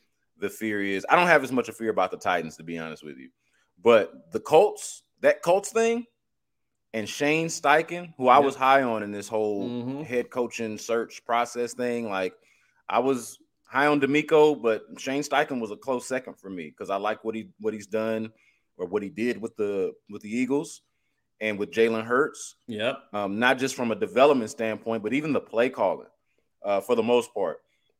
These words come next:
Speaker 2: Very friendly.
Speaker 1: I, I thought, I thought was, was excellent. And I'm just picturing Anthony Richardson in, uh, you know, provided and assuming that they coach him up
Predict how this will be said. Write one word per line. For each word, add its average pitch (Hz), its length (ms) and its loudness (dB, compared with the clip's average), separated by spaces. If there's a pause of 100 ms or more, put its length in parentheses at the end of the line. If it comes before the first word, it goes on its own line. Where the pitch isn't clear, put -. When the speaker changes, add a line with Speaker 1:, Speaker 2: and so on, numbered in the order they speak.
(220)
Speaker 2:
Very 117 260 0
friendly. 98 300 -6
Speaker 1:
I, 117 140 -4 (300)
I 117 80 0
thought, 120 360 4 (160)
I 117 100 -2
thought 117 260 2
was, 95 320 -10 (240)
was 107 360 -6
excellent. 151 500 -6 (720)
And 117 120 -4
I'm 120 180 -2
just 107 280 -6
picturing 101 640 -10 (640)
Anthony 107 400 -6
Richardson 80 640 -10 (420)
in, 82 600 -8 (800)
uh, 104 80 -6
you 107 140 -4
know, 95 120 -2
provided 92 520 -2
and 87 100 -8
assuming 92 340 -6
that 90 80 -4
they 95 120 -2
coach 95 240 -4
him 107 100 -4
up 78 240 -4